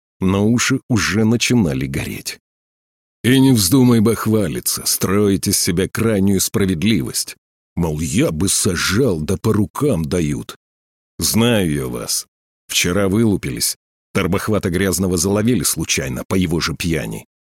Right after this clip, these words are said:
Прокурор по шапке надавал, отпустили. А Натя ходит по пивнякам, гимнастёрки рвут на грудях. Мы, мол, ловим, а они отпускают". "Да я..." —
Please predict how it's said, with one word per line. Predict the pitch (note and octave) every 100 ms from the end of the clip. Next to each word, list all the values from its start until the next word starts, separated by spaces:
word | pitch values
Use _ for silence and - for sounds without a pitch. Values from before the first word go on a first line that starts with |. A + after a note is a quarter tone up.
| _ _ _
Прокурор | G2+ G2 B2+ B2 G#2
по | - A#2+
шапке | - A#2 - A2+
надавал, | G#2+ G#2+ A#2 C3+ A2+ - _
отпустили. | C3 C3 - B2+ - F#2+ D#2+ C#2+ A1 - _ _ _ _ _ -
А | B2
Натя | A#2+ B2+ C3+ - - - - -
ходит | - B2 B2 F#2+ G2 -
по | A#2
пивнякам, | - A2 F#2+ G2 G#2+ F2+
гимнастёрки | D2 G#2 G2 - G#2+ -
рвут | G2 F#2+ G#2 G2
на | G2+
грудях. | F2 F#2+ F2 F#2 D#2+ - _ _ _
Мы, | E2 G#2 A2+
мол, | A2+ A2+ A2 A#2
ловим, | C#3 E3 C3 F#2+ F#2+ D#2+ _ _ _
а | F#2 F2+
они | G#2 A2 G#2
отпускают". | - A2+ - A2 - - E2 A2+ - - _ _ _ _ _ _ _
"Да | B2+ G#2+
я..." — | G#2 F#2 C#3+ A2+